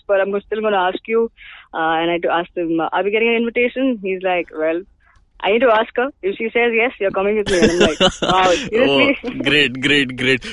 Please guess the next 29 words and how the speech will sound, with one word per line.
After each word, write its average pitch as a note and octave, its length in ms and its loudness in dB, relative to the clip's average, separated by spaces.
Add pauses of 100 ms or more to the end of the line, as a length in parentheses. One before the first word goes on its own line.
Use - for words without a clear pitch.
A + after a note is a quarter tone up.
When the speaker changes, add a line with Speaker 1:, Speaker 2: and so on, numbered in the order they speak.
Speaker 2:
But G#3+ 200 4
there G#3+ 120 4
is A#3+ 120 2
so E3 120 2
much G3+ 180 -2
of G3+ 140 -2
clarity B2+ 540 0
when A#2 180 0
Sunil A2+ 320 -4
Chetri A2+ 340 -4
speaks. G#2+ 340 -6
You A#2 80 -2
know, B2 120 2
we A#2 100 2
have, A#2 140 4
s-, - 140 -6 (220)
I G2+ 100 -2
mean, A2 140 0
we A2 140 0
heard A2+ 280 2
him C#3+ 120 2
right A2+ 260 0
now, B2+ 160 0
but, A2 280 -2
you G#2+ 80 -4
know, A#2+ 100 -2
throughout A#2+ 420 -2
these A#2 220 -6 (160)
years, A2 400 0